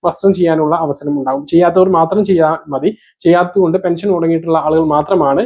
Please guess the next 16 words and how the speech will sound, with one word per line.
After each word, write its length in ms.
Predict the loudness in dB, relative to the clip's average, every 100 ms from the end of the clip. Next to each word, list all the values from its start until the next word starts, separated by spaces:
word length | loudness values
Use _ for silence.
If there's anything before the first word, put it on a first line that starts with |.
| -4
മസ്റ്ററിങ് 380 | -12 -4 -2 0
ചെയ്യേണ്ടത്. 400 | 0 0 0 -2 -4 _ -20 -20 -4
പെൻഷൻ 240 | 0 2 2
ലഭിക്കുന്ന 380 | 2 2 0 0
ആളുകൾ 340 | 2 2 0 -2
ഇപ്പോൾ 220 | -4 -4
മസ്റ്ററിങ് 340 | -4 -6 -6
ചെയ്യേണ്ടതില്ല. 580 | -2 2 2 0 -2 -4 -6 _ _ -20 _ _ _ _ _ _ _ _ _ _
കയ്യിൽ 240 | 0 2 2
പെൻഷൻ 320 | 2 0 -2 -4
വിതരണത്തിന് 460 | -2 0 0 2 0
വേണ്ടിയിട്ടുള്ള 460 | 2 0 0 0 -2 -2
തുക 180 | -2 0 -2 -10 _ _ -2
സർവീസ് 340 | 2 2 0
സഹകരണ 360 | 0 2 2 2
സംഘങ്ങളിലേക്ക് 680 | 0 0 2 2 2 0